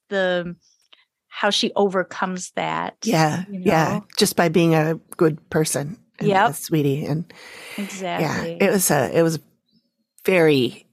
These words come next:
Speaker 2: feel good.
Speaker 1: Yeah, absolutely. I mean,
Speaker 2: Yeah.
Speaker 1: it's a roller coaster. There's,
Speaker 2: It
Speaker 1: it's not
Speaker 2: is.
Speaker 1: all sunshine and puppies and rainbows, but
Speaker 2: Right.
Speaker 1: it, uh, it's,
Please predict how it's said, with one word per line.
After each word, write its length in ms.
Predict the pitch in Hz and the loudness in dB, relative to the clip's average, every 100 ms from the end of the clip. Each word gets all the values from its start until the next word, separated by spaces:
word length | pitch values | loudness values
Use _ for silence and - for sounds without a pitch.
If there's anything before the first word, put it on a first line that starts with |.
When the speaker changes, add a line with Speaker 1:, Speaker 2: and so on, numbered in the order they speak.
| _ - | _ -6
Speaker 2:
feel 240 | - 151 | 2 2
good. 300 | 151 98 - - _ _ _ _ | 2 -4 -4 -14 _ _ _ _
Speaker 1:
Yeah, 380 | - 214 190 165 185 | -2 0 2 0 -2
absolutely. 720 | 214 214 - 190 196 - 156 165 | -4 -4 -6 -8 -8 -6 -8 -4
I 100 | 247 | -2
mean, 120 | 311 370 | 0 0
Speaker 2:
Yeah. 40 | |
Speaker 1:
it's 120 | 415 | 2
a 80 | 381 | 2
roller 320 | 269 466 381 | 4 2 0
coaster. 420 | - 208 - 233 | 0 -2 0 -2
There's, 200 | 214 240 | 0 0
Speaker 2:
It 120 | 277 302 | 2 4
Speaker 1:
it's 180 | 392 381 | 4 4
not 120 | 311 | 2
Speaker 2:
is. 60 | - | 4
Speaker 1:
all 200 | 247 320 | 2 2
sunshine 560 | 311 262 285 - 254 220 | 0 0 0 0 0 0
and 180 | 208 | -4
puppies 340 | 202 226 254 214 | -2 -4 -2 -4
and 140 | 190 | -2
rainbows, 380 | 180 294 185 180 | -2 0 0 0
but 240 | 214 185 | 0 -2
Speaker 2:
Right. 320 | 175 185 226 - _ | 2 2 2 -2 _
Speaker 1:
it, 280 | 220 208 - | -12 -12 -4
uh, 320 | 226 190 175 - _ | 0 4 2 0 _
it's, 280 | - 208 - | -4 -4 -6